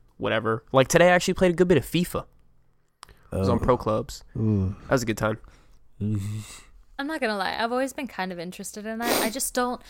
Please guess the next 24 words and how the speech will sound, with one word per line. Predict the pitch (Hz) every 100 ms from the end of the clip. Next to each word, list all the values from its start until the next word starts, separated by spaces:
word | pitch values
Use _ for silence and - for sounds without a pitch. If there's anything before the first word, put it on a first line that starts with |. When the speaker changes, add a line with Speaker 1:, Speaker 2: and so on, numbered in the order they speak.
| - - -
Speaker 3:
I | 285
don't | 262
know. | 220 -
I'm | 285 294
not | 294 285
one | 294
of | 269
those | 262 220
people | - 240 233 - 220 202 _ _ _ _
that | 220 214
can | 214 196
sit | - 196
down | - 185 175
and | 123
play | 202 156
video | - 208 202
games. | 196 202 202 - -
I | - 233
just | 220 -
can't | 214 175
do | 165
it. | 156 143 160 381 - - -
I | 220
just, | 220 220 - -